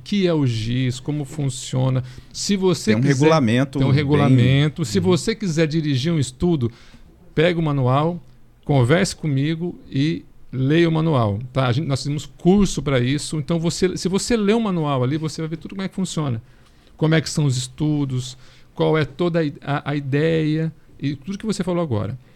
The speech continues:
Speaker 1: O problema é que o, o, por volta de dois mil, de dois mil e dez, um pouco mais pra frente, você vai se lembrar que apareceram aqueles, o G doze, né? E houve uma certa confusão com esse nome de igrejas em célula,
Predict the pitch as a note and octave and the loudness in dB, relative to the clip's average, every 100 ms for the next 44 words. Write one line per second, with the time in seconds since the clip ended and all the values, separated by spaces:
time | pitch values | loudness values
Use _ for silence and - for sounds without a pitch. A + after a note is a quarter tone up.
0 | - - - G#3 E3+ F3+ G3+ C#3 A#2 - | -20 -12 -2 0 2 2 2 0 -2 -4
1 | - C3 D3 - E3 D#3 C#3 C#3+ C#3+ - | -8 -4 -4 -4 -6 -6 -4 -2 -2 -2
2 | C#3 C3+ C3+ B2+ B2 - - - _ - | 0 0 0 0 -2 -6 -12 -20 _ -20
3 | - F3+ D#3 G3 G3 E3+ C#3+ C#3 C#3 B2+ | -4 -2 0 0 -2 -4 -6 -2 -2 0
4 | B2+ C3 C3+ A2 A#2+ C3 B2+ B2 B2+ A#2 | -2 -2 -4 -4 -6 -4 -4 -2 -2 0
5 | A#2+ A#2 C#3+ - A#2+ A2 - D3+ C#3 - | 0 0 -4 -2 -4 -4 -4 -2 -2 -4
6 | B2+ - B2 C3+ D3 D3 C#3 C#3+ C3 C3+ | -10 -6 -4 -2 -2 -4 -4 -4 -2 -2
7 | C#3+ D3+ C#3 C3 - C3+ C#3 - C#3 C#3 | -2 -2 -2 -2 -4 -4 -4 -6 -6 -6
8 | - - - - - A#2+ C3 C#3 C3+ B2+ | -10 -18 -20 -18 -6 -2 0 0 0 0
9 | G2+ G#2+ G2+ - - - A#2 B2 B2+ - | -2 -6 -10 -18 -20 -8 -4 -4 -6 -18
10 | - - - - - B2+ C3+ D3 C#3 D3+ | -20 -20 -20 -20 -6 0 2 2 0 -2
11 | C3 D#3 D3+ - D#3+ - D#3+ B2+ C#3 D#3 | -2 -4 -6 -6 -6 -4 -6 -4 -2 -2
12 | C3 - A#2+ A2 A#2+ A2+ A#2+ C3 B2 C#3 | -4 -4 -4 -2 -2 0 0 0 -2 -4
13 | - - - C#3 A#2 B2 D#3 E3 C#3 E3 | -6 -14 -10 -10 -2 0 2 0 -2 -4
14 | F3+ - - B2+ G#2+ G2 | -6 -6 -2 -2 -2 -4